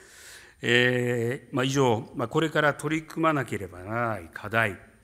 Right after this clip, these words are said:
まあ、ポイントだけ申し上げさせていただきました。先送りされてきた課題、あるいは先送りできない課題、まあ、こうしたことについて申し上げさせていただきました。まあ、しかし、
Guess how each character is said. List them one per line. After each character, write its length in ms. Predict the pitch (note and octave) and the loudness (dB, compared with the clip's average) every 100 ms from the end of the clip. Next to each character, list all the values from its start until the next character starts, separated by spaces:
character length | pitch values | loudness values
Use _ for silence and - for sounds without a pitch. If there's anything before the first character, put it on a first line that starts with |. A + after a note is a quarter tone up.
| - | -14
ま 60 | |
あ、 20 | G#2 | -8
ポ 160 | C3+ | -4
イ 40 | C#3+ | -2
ン 40 | |
ト 100 | C#3 | 0
だ 160 | C3+ B2+ | 0 2
け 380 | C3 B2 - - | 2 0 -4 -8
申 100 | A#2 | -4
し 120 | C3 | -2
上 60 | |
げ 100 | B2 | -2
さ 160 | A#2+ C3+ | -2 -4
せ 100 | A#2 | -6
て 100 | G2 | -10
い 60 | F2+ | -10
た 140 | A2+ | -6
だ 100 | A2+ | -6
き 120 | A2+ | -4
ま 100 | A#2+ | -6
し 100 | - | -6
た。 200 | F#2+ F2 - - - - | -8 -14 -20 -20 -20 -20
先 420 | - - A#2 A2+ C#3+ | -8 0 0 2 0
送 240 | C#3 B2+ | 0 -4
り 100 | A2+ | -6
さ 200 | - A#2+ | -2 0
れ 100 | C3 | 0
て 160 | - C3+ | -2 -8
き 140 | - | -8
た 160 | A2 - | -14 -12
課 160 | A2 | -6
題、 260 | A2+ A#2 G2 - - - - | 0 0 -2 -14 -20 -20 -10
あ 80 | |
る 80 | B2 | -8
い 20 | |
は 140 | C3 A2 | -6 -6
先 420 | - B2 - F3 | -2 -2 -2 -4
送 220 | F3 - | -6 -6
り 160 | C3 G2+ | -8 -2
で 160 | A#2+ A#2+ | 0 0
き 160 | C4 | 0
な 160 | A3+ A2 | -2 -2
い 80 | F2 | -6
課 180 | F2+ | -8
題、 180 | F#2 G2+ | -2 -2
ま 60 | E2+ - _ _ | -4 -16 _ _
あ、 40 | - | -8
こ 120 | C#3+ | -4
う 40 | |
し 80 | D3+ | -2
た 120 | - | -2
こ 100 | D3+ | -4
と 140 | D#3+ D#3+ | -2 -2
に 80 | A#2 | -2
つ 180 | - | -4
い 100 | A2 | -6
て 460 | F2 C3+ A#2+ - - - | -6 -6 -6 -8 -20 -12
申 140 | A2 | -8
し 100 | G#2+ | -4
上 80 | A#2 | -4
げ 80 | G#2 | -6
さ 160 | F#2+ G2 | -10 -14
せ 80 | - | -14
て 100 | F2+ | -16
い 60 | |
た 120 | F2 | -6
だ 60 | A#2 | -4
き 40 | G#2+ | -2
ま 80 | |
し 120 | G#2 - | -4 -4
た。 160 | - - - - - - - - | -10 -16 -20 -18 -16 -16 -18 -8
ま 100 | D3+ | -4
あ、 20 | |
し 60 | C#3+ | 0
か 120 | F3 | 0
し、 360 | D#3+ D#3+ C3 | 2 0 -2